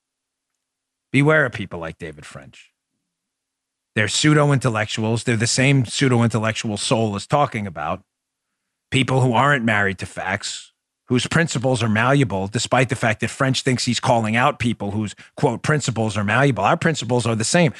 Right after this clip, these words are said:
So much so that I don't even like David French. And when I thought he had something to say, oh, there's another one of these? Oh, this, I totally forgot about that. When I thought he had something to say, I actually put his work out there, despite the fact that I personally don't like him, 'cause I have principles.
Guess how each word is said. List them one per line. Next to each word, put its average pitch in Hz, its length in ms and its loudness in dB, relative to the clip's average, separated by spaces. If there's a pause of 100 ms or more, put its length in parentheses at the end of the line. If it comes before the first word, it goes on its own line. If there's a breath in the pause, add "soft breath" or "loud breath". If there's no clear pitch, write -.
(140)
So 156 200 2
much 165 220 2
so 139 100 2
that 127 80 2
I - 20 2
don't 175 140 2
even 135 240 2
like 180 240 2
David 110 280 -2
French. 101 360 -2 (180 loud breath)
And 147 100 0
when 147 120 4
I 139 80 2
thought 160 240 4
he 151 160 2
had 139 160 2
something 143 400 0
to 120 120 0
say, 117 540 0 (560)
oh, 151 80 4
there's 113 200 0
another 123 240 2
one 175 120 6
of 180 80 6
these? 180 260 2
Oh, 131 120 0
this, 95 160 -8
I 117 80 -6
totally 123 260 -2
forgot 120 300 -2
about 87 140 -6
that. 73 100 -20 (580)
When 151 140 2
I 151 60 0
thought 180 200 4
he 170 60 4
had 160 100 4
something 151 320 0
to 143 60 0
say, 220 220 4
I 156 120 2
actually 165 220 0
put 170 180 2
his 135 140 2
work 139 260 2
out 185 200 2
there, 113 100 -6
despite 151 320 -2
the 147 80 -4
fact 143 180 0
that 135 80 0
I 123 60 -2
personally 156 480 0
don't 127 240 2
like 180 240 2
him, 92 100 -6
'cause 127 140 -4
I 151 80 2
have 214 260 0
principles. - 400 -6